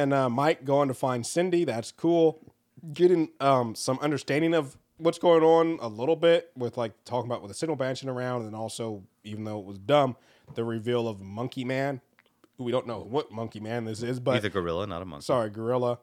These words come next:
Speaker 1: gorilla man. Um, at least we got something now. Like, okay, there's, there's our villain, or at least part of the villain.
Speaker 2: Yeah.
Speaker 1: But I don't know. For me, this episode, if I was rating it, like, like I
Speaker 2: By,
Speaker 1: said
Speaker 2: by the way, Beth's goggles aren't gonna find, like, gorilla hair around the crime scene.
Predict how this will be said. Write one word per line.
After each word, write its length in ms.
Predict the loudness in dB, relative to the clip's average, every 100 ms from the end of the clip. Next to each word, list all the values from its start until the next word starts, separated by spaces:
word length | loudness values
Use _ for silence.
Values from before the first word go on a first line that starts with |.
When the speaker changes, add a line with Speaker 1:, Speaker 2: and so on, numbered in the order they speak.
| _
Speaker 1:
gorilla 260 | -8 -6 -6
man. 320 | -6 -6 -10 _ _
Um, 580 | 2 4 6 4 0 -6 -16 _ _ _ _ _
at 100 | 0
least 180 | 0 0
we 80 | 0
got 280 | 0 0 0
something 300 | -2 -2 -2
now. 220 | 0 0
Like, 140 | -2 -4
okay, 200 | -6 -4
there's, 320 | -2 -4 -4
there's 240 | -4 -2
our 100 | -2
villain, 340 | -2 -2 -4 -6
or 120 | -8
at 60 |
least 240 | -10 -12 -16 _
part 240 | -4 -2
of 60 | -2
the 100 | -8
villain. 300 | -8 -8 -4
Speaker 2:
Yeah. 180 | -4 -4 -14 _
Speaker 1:
But 400 | -2 2 4 2 _ _ 0
I 120 | 6 6
don't 100 | 6
know. 120 | 0
For 120 | -2
me, 180 | -2 0
this 220 | 0 0
episode, 640 | -2 -2 -2 0 0 -4 -12 _
if 200 | -6 2
I 100 | 6
was 180 | 8 6
rating 440 | 2 -2 -2 -2 0
it, 220 | 0 -2 2
like, 280 | 4 4 4
like 220 | 4 6
I 20 |
Speaker 2:
By, 80 | 4
Speaker 1:
said 80 | 6
Speaker 2:
by 120 | 6
the 100 | 6
way, 180 | 6 6
Beth's 280 | 6 4 4
goggles 360 | 4 4 4 0
aren't 180 | 0
gonna 120 | -2 0
find, 240 | 0 2
like, 180 | 0 0
gorilla 480 | -2 -2 0 0 0
hair 320 | 0 2 2
around 220 | 0 0
the 100 | 0
crime 300 | 0 4 4
scene. 320 | 8 8 8